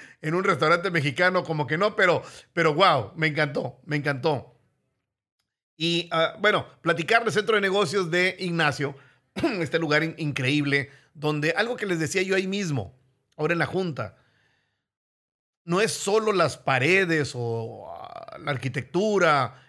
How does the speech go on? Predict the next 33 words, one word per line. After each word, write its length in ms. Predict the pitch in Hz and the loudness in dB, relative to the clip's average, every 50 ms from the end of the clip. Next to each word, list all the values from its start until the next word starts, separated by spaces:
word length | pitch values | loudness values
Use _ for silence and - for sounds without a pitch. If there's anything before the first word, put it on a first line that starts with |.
| _ | _
es 280 | - 156 175 170 175 - - | -4 -2 -2 -2 -4 -4 -4
el 200 | 170 156 147 139 | -2 0 2 2
amor 760 | 131 127 123 123 131 139 151 190 220 240 233 214 175 143 - | 2 2 0 0 -2 0 2 2 2 2 2 2 0 -4 -6
que 120 | 143 123 | -6 -6
se 120 | 123 127 | -6 -4
transmite 520 | 110 135 131 127 123 123 147 165 165 - 151 | -4 -2 -2 -2 -2 -2 -4 -4 -4 -4 -4
en 80 | 139 | -4
ese 160 | 147 127 139 135 | -4 -4 -4 -4
lugar. 380 | 131 123 117 110 104 113 - _ _ _ _ _ _ _ _ _ - | -4 -4 -4 -4 -6 -6 -10 _ _ _ _ _ _ _ _ _ -2
Es 140 | 170 196 208 | -2 0 0
la 120 | 202 190 | 2 0
intención 840 | 185 175 147 147 165 151 147 143 131 - - 147 170 190 202 214 214 | 0 -2 -2 -2 -2 -2 -2 -4 -4 -6 -8 -6 -2 -2 -2 0 0
de 80 | 202 190 | 0 0
la 100 | 175 170 | 0 0
abundancia, 960 | 151 143 139 135 131 127 143 170 202 196 170 127 - 127 123 117 123 127 - _ _ _ _ _ _ | 0 -2 -2 -4 -2 0 2 2 2 0 -2 -4 -4 -4 -4 -4 -4 -4 -8 _ _ _ _ _ _
la 120 | - 143 147 | -4 -2 0
intención 1040 | 156 151 123 160 151 147 143 127 - - 147 160 180 190 196 190 180 196 190 - - _ _ _ _ | 0 0 -2 -2 -2 -2 -2 -4 -6 -6 -4 -2 0 0 0 0 -2 -2 -6 -10 -18 _ _ _ _
de, 500 | - 147 147 147 147 139 139 139 - 139 | -8 -2 0 2 2 2 2 0 0 -4
eh, 120 | 139 113 - | -10 -6 -4
querer 300 | - 147 156 180 185 143 | -2 0 0 0 0 0
servir, 560 | 135 170 165 151 143 160 180 190 185 180 160 | 0 0 0 0 0 -2 -2 0 0 -2 -2
de 100 | 147 120 | -4 -6
querer 220 | - 143 151 160 | -4 -2 0 0
ayudar, 580 | 160 151 139 135 131 139 151 160 165 151 123 - - _ _ _ - | 0 0 0 0 2 4 4 4 4 2 -2 -6 -14 _ _ _ -6
la 140 | 143 147 120 | -4 -2 0
gente 340 | 156 165 175 160 131 170 | 0 0 0 -2 -2 -4
de 80 | 151 139 | -4 -2
su 100 | 117 131 | -2 -4
staff. 380 | 123 - - 156 151 156 156 143 | -6 -2 0 2 2 2 2 0
Le 100 | 139 131 | -2 -4
decía 180 | 117 - 151 | -4 -4 -2
yo, 100 | 151 147 | -2 -2
"Ignacio, 520 | 143 135 147 151 139 135 151 151 139 127 | -2 0 0 0 0 0 0 0 0 -2